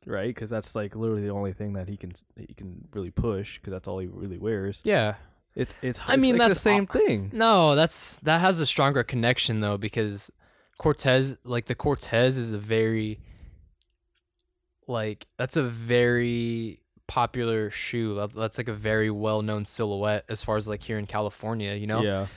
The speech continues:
Speaker 2: Like, so for Kendrick, the relationship is there because he's a rapper from Compton.
Speaker 1: But, okay, this is the crazy thing, though,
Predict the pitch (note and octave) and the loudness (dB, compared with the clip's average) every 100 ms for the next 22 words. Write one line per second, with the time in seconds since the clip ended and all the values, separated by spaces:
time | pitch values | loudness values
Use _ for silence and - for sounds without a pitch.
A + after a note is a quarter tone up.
0 | - A#2 G#2 - A#2 A2+ - _ - _ | -2 -2 0 0 0 -2 -4 _ -20 _
1 | _ _ - - B2+ C#3+ C#3+ C#3+ C3 - | _ _ -8 -4 -2 0 2 2 0 -2
2 | B2+ B2+ B2+ - - A#2 G#2 A#2 E3+ D#3 | 0 2 2 2 -2 -2 -2 2 4 4
3 | A#2+ A#2 B2+ A2+ - G#2+ G#2+ B2 D#3 G2+ | 2 -2 -2 -2 -2 -6 -2 0 -2 -4
4 | F#2+ - G2+ G2 A#2+ A#2+ - F#2 G2 _ | -8 -8 -10 -6 -4 -6 -8 -14 -16 _
5 | _ _ - A#2+ A2+ - _ _ _ _ | _ _ 0 0 0 -6 _ _ _ _
6 | C3+ B2+ B2 D#3+ E3+ D#3+ - D#3 C#3 C3 | 2 4 4 2 0 0 4 4 4 2
7 | G#2+ G#2 G2+ G2 G2 | 0 0 0 0 -2